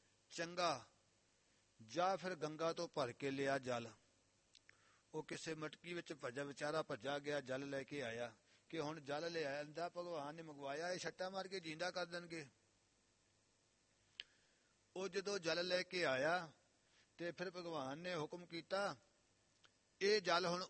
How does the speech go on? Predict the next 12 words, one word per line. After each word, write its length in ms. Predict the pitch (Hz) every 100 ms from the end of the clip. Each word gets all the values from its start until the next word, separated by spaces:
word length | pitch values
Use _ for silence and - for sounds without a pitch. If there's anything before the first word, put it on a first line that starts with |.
| 208
ਉੱਥੇ 280 | 180 -
ਹੀ 120 | 175 185
ਪਾਇਆ 360 | 147 135 131
ਜਿੱਥੋਂ 320 | 131 139 -
ਕੱਢ 180 | 131 135
ਕੇ 120 | 139
ਲਿਆਂਦਾ, 320 | 143 131 110 104 - _ _ _ _ _ _ _ - -
ਜਿੱਥੋਂ 240 | 135 170
ਲਿਆਂਦਾ 320 | 175 143 131
ਉੱਥੇ 320 | 175 175 - 208
ਹੀ 40 |
ਪਾਇਆ। 380 | 202 123 113